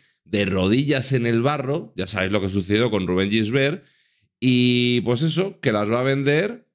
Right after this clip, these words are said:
creo que son diez euros, bueno, no me hagáis mucho caso de la cifra, pero lo que sé es que las va a vender y que el dinero va a ir para los damnificados de la Dana,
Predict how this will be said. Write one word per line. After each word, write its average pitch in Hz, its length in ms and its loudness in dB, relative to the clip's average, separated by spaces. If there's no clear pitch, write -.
creo 139 180 0
que 143 80 0
son 120 220 0
diez 107 260 0
euros, 151 540 0
bueno, 90 200 -4
no 101 60 0
me 98 40 -2
hagáis 101 180 -2
mucho 101 260 -4
caso 101 240 0
de 98 80 2
la 98 120 -2
cifra, 131 480 -2
pero 107 120 -2
lo 95 80 -2
que 87 120 -6
sé 107 480 -2
es 98 200 -2
que 101 100 -2
las 95 140 0
va 104 60 2
a 107 40 -2
vender 107 300 0
y 147 60 -2
que - 80 -4
el 104 100 -2
dinero 104 300 -2
va 110 100 -2
a 113 40 -2
ir 107 100 -2
para 92 220 -2
los 90 160 -2
damnificados 92 580 -2
de 110 80 0
la 110 100 0
Dana, 131 440 -4